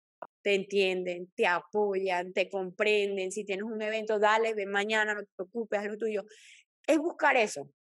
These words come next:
es buscar eso, porque si no, no hay manera humana. Te lo digo porque yo ya lo pasé, no hay manera humana. Tú lo que haces es abandonar el emprendimiento, porque entre tanto caos no piensas es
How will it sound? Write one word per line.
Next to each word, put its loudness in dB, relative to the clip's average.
es 2
buscar 2
eso, 0
porque 2
si -4
no, -4
no -4
hay -4
manera -2
humana. -2
Te -4
lo 0
digo 2
porque -6
yo 0
ya 2
lo -4
pasé, -4
no -8
hay -8
manera -2
humana. -4
Tú -4
lo -2
que -4
haces -4
es -6
abandonar -2
el 0
emprendimiento, -4
porque 2
entre 0
tanto 0
caos 2
no -4
piensas -4
es -2